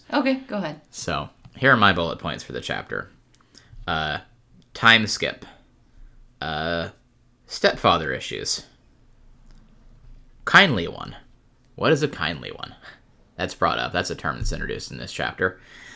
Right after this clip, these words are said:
Speaker 2: Um, Grover's in on it. Uh, blood red question mark. There's another reference to color that we'll talk about.
Speaker 1: Mm-hmm.
Speaker 2: Uh, it's the Fates,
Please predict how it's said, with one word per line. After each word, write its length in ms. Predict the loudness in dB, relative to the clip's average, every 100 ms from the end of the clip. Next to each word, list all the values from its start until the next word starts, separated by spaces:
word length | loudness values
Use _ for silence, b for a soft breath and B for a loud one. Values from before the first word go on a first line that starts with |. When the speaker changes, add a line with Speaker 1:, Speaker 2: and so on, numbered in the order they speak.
| B B B -4
Speaker 2:
Um, 380 | 0 0 -2 -8 _ _ _ _ _ 0
Grover's 500 | 6 8 10 10 8
in 140 | 4
on 180 | 2 -2
it. 120 | -8 -14 -20 -20 B B B B -16 -20 -20 -20 -20 -20 b b b b b b b _ _ _ _ _ 0
Uh, 420 | 2 4 2 0
blood 520 | -4 -6 0 4 4 4
red 460 | 6 6 6 2
question 480 | 0 2 2 -4 -8
mark. 340 | -6 -6 -8 -20 -20 _ _ _ _ _ -20 -20 -20 -20 -20 _ _ _ _ _ -20 -20 -20 -6
There's 100 | 0
another 240 | 0 2
reference 380 | 0 0 -2 -8
to 80 | -10
color 440 | -6 -6 -4 -6 -6
that 240 | -8 -8
we'll 120 | -10 -6
talk 240 | -6 -6
about. 380 | -6 -8 -8 -8
Speaker 1:
Mm-hmm. 360 | -6 -4 -6 -8 B B _
Speaker 2:
Uh, 460 | -2 0 2 0 -2 -8 _ _ _ 2
it's 200 | 2 4
the 100 | -4
Fates, 580 | 4 6 6 4 -6 -8